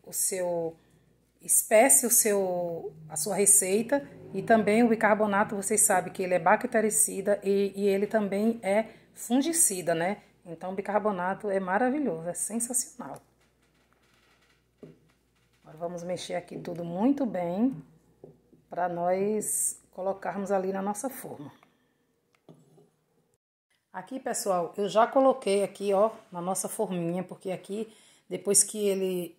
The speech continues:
endurecer, que ele esfriar, endurecer, aí eu vou cortar as barrinhas aqui, certinho, tá bom? Então, quando, é,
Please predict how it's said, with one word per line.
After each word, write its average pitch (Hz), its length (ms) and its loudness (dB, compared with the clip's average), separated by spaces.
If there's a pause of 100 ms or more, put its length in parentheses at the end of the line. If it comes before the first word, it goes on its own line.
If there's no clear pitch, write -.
endurecer, 254 840 2
que 190 100 -12
ele 185 300 -4
esfriar, 185 540 2
endurecer, 202 720 0 (400)
aí 185 300 -2
eu 214 120 2
vou 190 320 0
cortar 190 880 2 (220)
as 190 220 0
barrinhas 214 420 2
aqui, 156 320 -14 (420)
certinho, 180 540 -8
tá 156 100 -14
bom? 208 340 -2 (340)
Então, 190 340 -4
quando, 277 720 2
é, 196 520 2